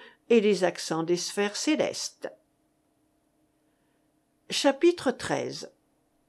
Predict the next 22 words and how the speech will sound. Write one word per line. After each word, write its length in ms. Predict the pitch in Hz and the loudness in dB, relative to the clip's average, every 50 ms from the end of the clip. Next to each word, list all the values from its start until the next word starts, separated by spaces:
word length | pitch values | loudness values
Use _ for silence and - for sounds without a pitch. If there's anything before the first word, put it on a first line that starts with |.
| _ _ _ _ _ _ _ _ _ _ _ _ - | _ _ _ _ _ _ _ _ _ _ _ _ -4
Cependant, 720 | - - 359 359 359 262 226 214 196 220 262 302 349 - _ _ _ _ _ _ _ _ - | 2 4 4 4 4 2 2 2 2 2 2 0 -2 -8 _ _ _ _ _ _ _ _ 0
l'éloignement 760 | 190 190 196 202 226 277 294 247 202 196 190 202 254 277 247 | 4 6 6 6 6 4 4 4 2 2 0 0 0 0 -2
que 120 | 220 - 180 | -2 -2 -2
monsieur 380 | 175 196 233 226 - 285 277 | 0 0 0 0 0 0 0
de 120 | 190 165 170 | 2 0 0
Durental 600 | 165 208 240 226 180 170 180 175 240 233 226 190 | 0 0 -2 0 0 -2 -2 0 0 0 0 0
manifestait 760 | 165 165 165 165 175 170 170 - 165 165 - - - 190 180 | 0 -2 0 0 -2 -2 -2 -4 -4 -4 -4 -2 -2 -2 -2
pour 260 | 180 - - 139 143 | -2 -4 -10 -6 -4
Annette 500 | 143 151 170 208 233 226 220 220 - 180 143 - - - - - - _ - | -2 -2 0 2 2 0 0 -2 -4 -6 -6 -8 -14 -20 -20 -20 -20 _ 0
devint 400 | 147 185 185 180 165 175 165 170 | 4 4 4 4 4 2 0 0
si 300 | - - - - 311 294 | -2 -2 -2 0 -2 -2
frappant 560 | - - - 156 156 156 - - 269 330 403 403 381 254 | -2 -6 -6 -6 -8 -6 -2 2 2 2 2 0 -4 -8
de 140 | 180 185 | -8 -6
jour 280 | 170 156 175 175 160 - | -6 -4 -4 -6 -6 -6
en 100 | 143 143 | -6 -8
jour 500 | 143 - 208 269 320 339 330 - - - - _ _ _ _ _ _ _ _ - | -6 -4 0 2 2 2 2 0 -6 -8 -10 _ _ _ _ _ _ _ _ -4
qu'elle 200 | - 320 311 294 | -2 0 2 2
résolut 500 | 294 339 370 381 294 226 220 220 311 311 | 4 4 4 6 6 4 4 4 4 2
d'en 120 | 302 302 | 2 2
savoir 400 | 277 - 208 180 202 262 285 285 | 0 0 -2 0 2 2 2 2
la 120 | 247 160 143 | 2 0 0
cause, 540 | - - - 147 156 175 190 170 151 - | 0 -2 0 2 2 2 2 0 -2 -6